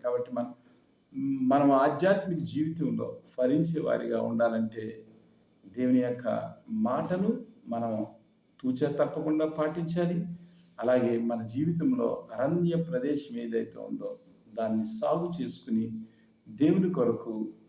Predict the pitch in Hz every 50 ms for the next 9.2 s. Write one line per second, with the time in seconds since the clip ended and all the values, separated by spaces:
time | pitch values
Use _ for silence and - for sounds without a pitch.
0 | _ - - 120 127 123 - 131 120 113 113 110 117 113 113 110 110 113 110 104
1 | 113 110 117 113 113 113 113 110 110 113 117 127 139 170 170 - - - - -
2 | - - - - _ - 113 131 160 196 196 208 208 170 - 185 165 170 165 165
3 | 165 - - 117 120 - - - 123 110 107 104 104 107 - - - - - -
4 | _ 120 120 127 143 - - 131 123 113 117 113 110 107 104 104 104 - - -
5 | - 113 110 117 117 - 143 156 165 160 160 165 156 160 - - - - 180 202
6 | 262 262 - - - - - _ _ _ _ _ _ _ _ - 139 170 175 175
7 | 180 151 135 - 131 123 120 117 117 113 107 104 110 117 117 120 113 - 120 110
8 | 113 110 110 110 110 110 113 113 117 113 110 - 113 110 110 113 113 107 107 107
9 | - 113 104 101